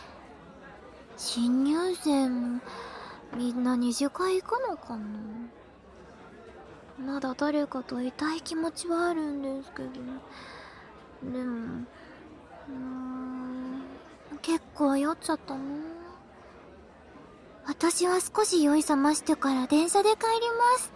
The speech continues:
え？先輩も二次会行かないんですか？明日早いとか？じゃなくて、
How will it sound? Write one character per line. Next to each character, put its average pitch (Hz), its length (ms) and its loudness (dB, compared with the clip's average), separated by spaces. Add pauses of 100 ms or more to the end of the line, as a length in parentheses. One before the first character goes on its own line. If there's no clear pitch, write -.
(2750)
え？ 311 40 -2 (960)
先 - 200 2 (180)
輩 453 220 8
も 440 140 6
二 381 160 2
次 403 160 4
会 381 360 6
行 - 80 -4
か 392 180 6
な 403 220 4
い 427 60 2
ん 330 80 2
で 311 160 6
す - 140 -4
か？ 285 400 0 (1160)
明 302 120 2
日 - 80 0
早 311 480 6
い 392 80 2
と 294 120 -2
か？ 262 460 -4 (2500)
じ 349 100 -6
ゃ 359 100 -4
な 320 280 0
く - 180 -12
て、 277 420 0